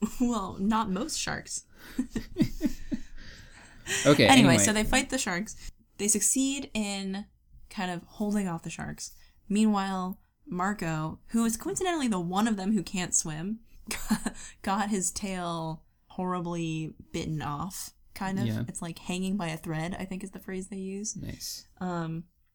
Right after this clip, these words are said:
Speaker 1: so they're like, "All right, this is terrible."
Speaker 2: He says, "Oh man, that's a major ouchie."
Speaker 1: <laughs> Um, so somehow none of them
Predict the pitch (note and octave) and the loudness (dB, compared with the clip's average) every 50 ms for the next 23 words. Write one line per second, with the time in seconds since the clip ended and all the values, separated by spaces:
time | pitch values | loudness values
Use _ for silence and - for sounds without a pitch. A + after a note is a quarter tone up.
0 | _ _ _ _ _ - - - - - F3+ F#3 F#3+ F#3+ F#3 F3+ E3+ E3 D#3+ - | _ _ _ _ _ -20 -12 -8 -4 -2 0 2 2 2 2 2 2 0 -2 -2
1 | - - F3 E3+ D#3+ D#3+ - F#3 F#3+ - G#3 - - F#3 E3 D3+ D3 D3 D3 F3+ | -4 -6 -4 -2 -4 -4 -2 0 0 0 0 0 -2 -2 -4 -2 -2 -4 -4 -6
2 | G#3+ - - - - - - - - - - B2 A#2 - A#2+ A#2 A2+ A2+ - B2+ | -6 -8 -12 -18 -20 -20 -20 -20 -10 -4 0 0 2 2 2 2 2 0 2 2
3 | B2+ A#2+ B2+ B2+ A#2 G#2 G2+ A2 A2+ - - - _ _ _ _ _ _ _ - | 2 4 4 4 4 2 2 0 -2 -4 -8 -16 _ _ _ _ _ _ _ -4
4 | C3 A#2 - - A2+ A2 G#2+ G#2+ G2 F2 F#2+ G#2 G#2 - - - - - - - | -4 -2 0 2 2 4 2 2 0 -2 -4 -4 -4 -6 -8 -14 -16 -20 -20 -20
5 | - - - - - - - - - - - G#3 G3+ G#3 G#3+ - A3 - - - | -20 -20 -20 -18 -2 4 4 4 4 4 0 -2 -2 -4 -4 -4 -4 -4 -4 -2
6 | - - E4 - - - - - - - - - - - - - - - - - | -2 -2 -2 -2 -2 -4 -6 -6 -6 -6 -4 -4 -2 -2 -2 -2 -4 -6 -8 -4
7 | - A3 G#3+ G3 F#3 F3+ E3+ E3+ E3 A3+ - - - - - - B3+ - - - | -2 0 0 0 0 -2 -4 -4 -6 -6 -8 -10 -14 -16 -16 -18 -18 -8 -4 0
8 | - - G3+ F#3+ F#3+ F#3 - - - - _ _ - - - - - - D4+ A#4+ | 0 0 0 0 -2 -4 -6 -8 -12 -16 _ _ -20 -10 -2 0 2 2 2 0
9 | A4 D4 B3 - - F3 E3+ E3 - - _ _ _ _ _ _ _ - - - | -4 -4 -4 -2 -2 -2 -4 -4 -6 -10 _ _ _ _ _ _ _ -10 -4 0
10 | G3+ G3 A3 G#3 A#3 C4 C4 B3 A#3 A3+ G#3+ G3+ G3 F#3+ - - | 2 2 2 2 2 0 0 0 0 0 0 0 -2 -4 -6 -8